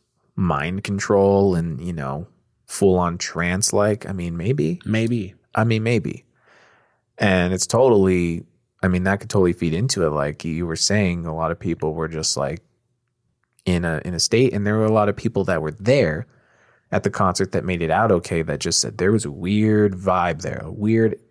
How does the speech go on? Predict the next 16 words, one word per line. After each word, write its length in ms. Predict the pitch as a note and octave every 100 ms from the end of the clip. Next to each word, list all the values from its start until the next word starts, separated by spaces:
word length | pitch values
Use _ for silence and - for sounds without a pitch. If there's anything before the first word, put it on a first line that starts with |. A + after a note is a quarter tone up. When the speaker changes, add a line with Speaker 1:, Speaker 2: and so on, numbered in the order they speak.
| -
Speaker 1:
thing 420 | - A2 G2+ F#2+
in 100 | F2
the 160 | E2+ G#1
air, 260 | E2 D2
it 80 | C2+
seemed 300 | - C2+ -
like. 340 | - - - -
Speaker 2:
Yes. 360 | F2+ F2 -
Speaker 1:
You 80 | G2
know? 240 | F2+ F2+ A2+ _ _ _ - -
Speaker 2:
Absolutely. 840 | C3 - A2+ G2+ A#2+ G2 G2 G2 - - - -
You 120 | E3
know, 180 | F#3+ E3
it, 220 | D3 C#3+
it, 220 | C#3 B2
because 380 | C#3+ C#3+ D#3+